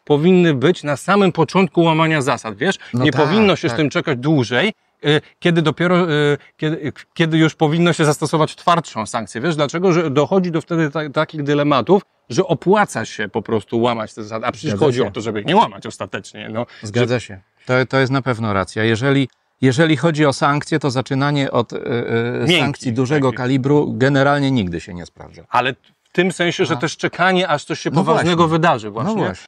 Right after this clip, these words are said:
Speaker 1: No i to jest w-, dość takie z punktu widzenia filozof-, filozoficznego moim zdaniem fajne, żebyśmy sobie to przemyśleli. Tak mi się wydaje, że w po-, że w Pol-, no mam taką intuicję, że w polskim pszczelarstwie by nam się to przydało.
Speaker 2: Y, no tak, no, s-, k-,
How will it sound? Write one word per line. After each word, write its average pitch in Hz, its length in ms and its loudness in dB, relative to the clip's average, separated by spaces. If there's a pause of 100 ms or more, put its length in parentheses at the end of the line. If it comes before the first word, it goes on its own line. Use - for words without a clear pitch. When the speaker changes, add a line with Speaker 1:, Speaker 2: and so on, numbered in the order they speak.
(120)
Speaker 1:
No 175 180 0
i 117 100 -4
to 160 160 2
jest 233 120 -2
w-, 170 160 -10 (280)
dość 190 200 0
takie 196 300 0 (400)
z - 80 -4
punktu 190 260 2
widzenia 180 220 4
filozof-, 175 560 0
filozoficznego 175 1000 0
moim 165 220 2
zdaniem 156 240 0
fajne, 180 420 2
żebyśmy 160 420 0
sobie 160 220 -2
to 160 100 -2
przemyśleli. 127 760 -2
Tak 127 160 0
mi 139 80 2
się 143 120 -6
wydaje, 151 340 0
że 151 100 0
w - 60 -8
po-, 170 180 -2 (320)
że 151 220 2
w - 60 -16
Pol-, 131 260 2 (120)
no 131 300 2
mam 170 240 2
taką 202 200 0
intuicję, 180 480 4
że 160 120 4
w - 60 -6
polskim 185 380 0
pszczelarstwie 170 480 -2
by 160 80 0
nam 160 160 2
się 151 120 -6
to 147 100 0
przydało. 113 520 -4 (920)
Speaker 2:
Y, 143 300 4
no 185 240 4
tak, 107 240 -2
no, 123 60 -2
s-, - 420 -14 (120)
k-, - 80 -20